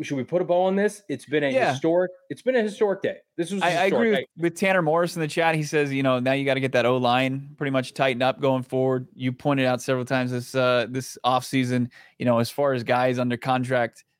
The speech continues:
Speaker 2: after this season, I mean, no starters, right? You've got, uh, Rodney Hudson
Speaker 1: Which
Speaker 2: is
Speaker 1: is
Speaker 2: under contract, but the guy tried to walk away this
Speaker 1: Mm,
Speaker 2: offseason,
Speaker 1: yeah,
Speaker 2: reportedly.
Speaker 1: maybe, maybe draft a center, Steve. I don't know.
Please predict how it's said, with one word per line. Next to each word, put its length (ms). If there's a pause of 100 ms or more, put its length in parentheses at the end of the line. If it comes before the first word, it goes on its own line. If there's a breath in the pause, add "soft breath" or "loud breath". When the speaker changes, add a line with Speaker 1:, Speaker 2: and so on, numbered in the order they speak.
(1160)
Speaker 2:
after 340
this 180
season, 500
I 120
mean, 180
no 160
starters, 640
right? 340
You've 200
got, 360
uh, 300
Rodney 300
Hudson 320
Speaker 1:
Which 80
Speaker 2:
is 80
Speaker 1:
is 60
Speaker 2:
under 220
contract, 580
but 120
the 80
guy 200
tried 280
to 60
walk 320
away 300
this 160
Speaker 1:
Mm, 40
Speaker 2:
offseason, 500
Speaker 1:
yeah, 100
Speaker 2:
reportedly. 160
Speaker 1:
maybe, 400 (200 soft breath)
maybe 180
draft 300
a 60
center, 280
Steve. 300
I 100
don't 120
know. 260